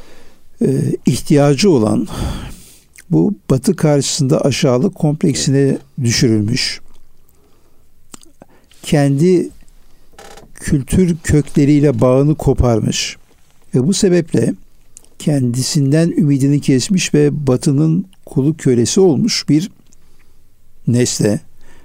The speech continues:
e, kölesi yapılmak istenen bir nesle,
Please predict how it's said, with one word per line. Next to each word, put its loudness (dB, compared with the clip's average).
e, 0
kölesi 0
yapılmak 0
istenen -2
bir -2
nesle, 0